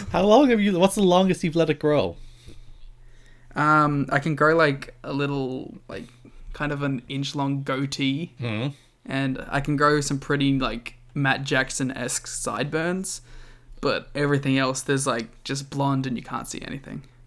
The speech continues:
Speaker 1: That's, that's
Speaker 2: Even if, like,
Speaker 1: unfortunate.
Speaker 2: I d-, le-, if, even if I leave it for, like, five weeks,
Speaker 1: You're
Speaker 2: like, you won't see anything.
Speaker 1: You really are basically a child, aren't you?
Speaker 2: Yeah, well, I hope one day I'll grow up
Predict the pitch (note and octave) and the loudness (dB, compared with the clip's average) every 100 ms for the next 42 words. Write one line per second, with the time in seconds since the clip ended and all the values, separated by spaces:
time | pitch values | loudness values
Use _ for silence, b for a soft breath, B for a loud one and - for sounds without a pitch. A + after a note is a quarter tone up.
0 | - A#2 A2 - C3 B2 - D3+ D3 C#3+ | -10 -8 -8 -10 -4 -4 -2 0 0 0
1 | C#3 C3 C#3 C3+ C3+ - - - D#3 D3 | 0 0 0 -2 -4 -10 -10 0 2 2
2 | D#3 D#3+ E3 D3+ C#3 C#3 - B2+ E2 - | 0 2 2 2 4 4 2 -4 -6 -10
3 | - - - A1+ A#1+ - - - B2 C3+ | -16 -6 -6 -4 -8 -8 -12 -10 -4 -2
4 | D3+ A#2 C3 C3 A#2+ - - - - - | -2 -6 -4 -4 -4 -8 -8 -10 -10 -8
5 | B2+ C3+ B2+ A2 G2 G#2 G2 G2 G2+ - | -4 0 2 2 2 -2 -2 -6 -6 -2
6 | G#2 G2 G2 G#2 G2+ G2+ - - - _ | -2 -2 -4 -6 -8 -12 -14 -20 -20 _
7 | _ _ - B B B B B - C#3+ | _ _ -20 B B B B B -4 2
8 | C#3+ D#3+ D3 C#3+ F#3 D#3 F#3+ F#3+ E3+ C3+ | 6 6 6 4 4 4 6 6 8 8
9 | C3+ C3+ C3+ C#3 C3 C#3 - | 6 2 2 2 2 4 2